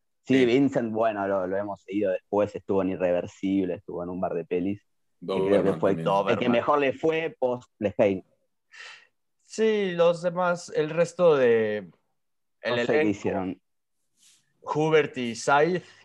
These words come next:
Speaker 4: como que igual
Speaker 1: Sí.
Speaker 4: tuvieron una carrera más discreta o más la-, local allá en Francia, pero sin duda El Odio es la película cumbre de,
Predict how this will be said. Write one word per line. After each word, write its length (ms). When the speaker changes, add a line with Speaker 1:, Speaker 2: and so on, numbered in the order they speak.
Speaker 4:
como 200
que 460
igual 380
Speaker 1:
Sí. 240
Speaker 4:
tuvieron 320
una 200
carrera 380
más 260
discreta 560
o 60
más 300
la-, 200
local 440
allá 240
en 100
Francia, 560
pero 220
sin 260
duda 680
El 180
Odio 460
es 180
la 220
película 500
cumbre 460
de, 500